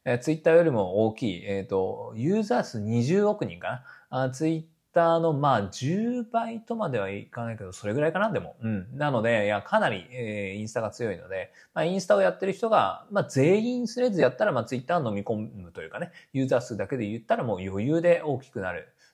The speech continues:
うん、ああいうね、こう、ショートテキストエスエヌエスみたいな、ショートテキスト、まあ、つまり文字数が少ない、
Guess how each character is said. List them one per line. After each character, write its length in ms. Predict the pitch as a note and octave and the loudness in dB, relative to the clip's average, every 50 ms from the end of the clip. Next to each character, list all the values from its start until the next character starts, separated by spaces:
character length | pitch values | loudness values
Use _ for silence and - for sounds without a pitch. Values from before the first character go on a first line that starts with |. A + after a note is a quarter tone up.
| _ _ | _ _
う 80 | B2 A#2 | -8 -8
ん、 40 | A#2 A#2+ - - | -8 -8 -8 -4
あ 100 | A2+ A#2 | 0 0
あ 80 | A2+ | 0
い 100 | A2+ A2+ | 0 0
う 80 | A2 A#2 | -2 -2
ね、 120 | D3 F3 E3+ | -2 -2 0
こ 380 | B2+ A2 G2 F#2+ F2 E2 - A#2 | 2 4 4 4 4 0 -4 -6
う、 40 | A#2 | -10
シ 120 | - - | 2 6
ョ 300 | D#3+ D#3+ D#3+ D#3 D#3+ D#3 | 8 10 10 10 8 8
ー 60 | D#3+ | 8
ト 400 | - E3 D#3 D3+ D#3 D#3+ - - _ | 8 10 10 10 8 6 2 -2 _
テ 120 | - D3 | -6 -6
キ 200 | - - D#3 D3 | -4 -4 -4 -4
ス 220 | - - - - - | -4 -6 -12 4 4
ト 240 | D#3+ D3 C#3+ - - | 6 6 6 4 4
エ 100 | C3+ C3+ | 0 -2
ス 200 | C3 - - D#3 | -4 -2 0 2
エ 140 | C3+ C3 C3 | 4 4 4
ヌ 80 | B2+ B2+ | 2 0
エ 80 | B2+ | 0
ス 160 | B2 - - | 0 -2 -8
み 80 | E2+ E2 | -14 -14
た 80 | - - | -16 -18
い 80 | - | -18
な、 100 | D2 - | -18 -18
シ 100 | - - | 0 4
ョ 220 | E3 E3 D#3+ D#3+ D#3+ | 6 8 8 6 6
ー 40 | |
ト 200 | D#3 E3+ D#3+ D#3+ | 6 4 4 4
テ 160 | D#3+ E3 D#3+ - | 4 2 -2 -2
キ 80 | - | -2
ス 120 | G#2 - - | -12 -10 -8
ト、 160 | - - - | -8 -6 -4
ま 120 | C#3 C#3+ B2+ | -2 -2 -2
あ、 60 | A#2+ | -2
つ 100 | - D3 | 0 0
ま 80 | C3+ | 0
り 60 | A#2+ A2 | 0 0
文 140 | A2 A#2 | 0 -2
字 80 | C3 C#3 | -2 -4
数 120 | C3+ - | -4 -2
が 100 | C3 A#2 | -2 -2
少 160 | - - - E3 | -2 -2 -2 0
な 120 | E3+ D#3 | 0 0
い、 140 | B2+ G2 | 0 -2